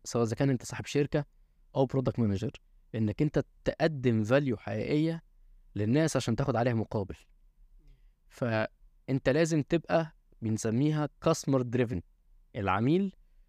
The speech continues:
هو اللي بيحركك. طيب، أحيانا بيبقى العميل طالب حاجة مش مظبوط إن أنا أعملها دلوقتي زي ما هو عايز.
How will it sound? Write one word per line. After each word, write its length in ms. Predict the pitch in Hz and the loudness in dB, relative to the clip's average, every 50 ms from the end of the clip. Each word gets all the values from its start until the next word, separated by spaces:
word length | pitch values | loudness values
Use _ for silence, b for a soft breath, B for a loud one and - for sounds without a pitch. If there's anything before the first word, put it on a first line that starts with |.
| _ _ _ | _ _ _
هو 420 | 135 151 170 175 175 180 175 180 - - _ - 120 | 2 2 4 4 4 4 2 0 -4 -10 _ -4 -4
اللي 180 | 107 110 107 | -2 0 0
بيحركك. 600 | 104 110 104 - - 120 135 123 110 - 87 - - - - - | 0 0 0 0 -2 0 0 0 -2 -2 -8 -14 -16 -20 -8 -6
طيب، 180 | 113 104 98 - - | -4 -4 -4 -6 -8
أحيانا 640 | 107 - - 135 143 175 190 196 196 196 196 175 156 - _ - _ _ _ _ _ _ _ | -8 -4 -2 2 2 4 4 4 4 2 2 0 -2 -6 _ -20 _ _ _ _ _ _ _
بيبقى 240 | 139 147 117 - 131 | -4 -4 -4 -2 -2
العميل 300 | 120 110 110 139 175 185 | -2 0 0 0 0 0
طالب 300 | - - 185 185 180 - | 4 4 4 4 4 0
حاجة 340 | - - 156 180 185 226 - _ _ _ _ _ _ _ _ _ _ _ _ - _ _ _ _ _ _ _ _ - _ _ _ | -2 -2 -2 0 0 -2 -4 _ _ _ _ _ _ _ _ _ _ _ _ -20 _ _ _ _ _ _ _ _ -20 _ _ _
مش 300 | - 120 120 120 - - | -4 -2 -2 -2 -2 -2
مظبوط 480 | 127 117 117 110 110 127 170 202 - - | 0 0 0 0 -2 -2 -2 -2 0 0
إن 140 | 156 151 165 | 2 2 4
أنا 100 | 165 160 | 4 4
أعملها 320 | 139 139 156 165 156 143 | 4 2 2 2 2 0
دلوقتي 340 | 131 123 135 151 151 - 135 | 0 0 0 0 0 -2 -2
زي 120 | 123 135 | 0 2
ما 80 | 135 127 | 2 2
هو 140 | 131 131 117 | 2 0 0
عايز. 400 | 110 113 107 92 - - - | 0 -2 -4 -6 -8 -14 -20